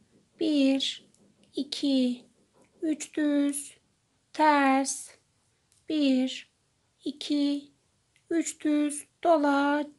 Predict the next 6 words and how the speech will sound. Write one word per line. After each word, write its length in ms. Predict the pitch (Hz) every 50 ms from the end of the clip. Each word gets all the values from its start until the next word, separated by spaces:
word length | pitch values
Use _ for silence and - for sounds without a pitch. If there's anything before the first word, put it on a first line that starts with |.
| _ _ _ _ _
Çeviriyor. 840 | - - - 277 262 240 233 220 214 208 226 - - - - - _ _ _ _ _ _ _ _ _ _ _ _ _ _ _ _ _ _ _ _ _ _ _ _ _ _ _ _
Çeviriyor 500 | - - 349 349 311 277 277 269 262 262
bizim 300 | 262 269 247 - 302 285
merkez 400 | 277 262 262 254 240 - 269 240
ilmeğimiz 420 | 247 254 247 254 269 277 294 277 285
arkadaşlar. 1080 | 285 277 277 277 - 294 254 285 285 285 277 - - 294 294 294 294 285 - - -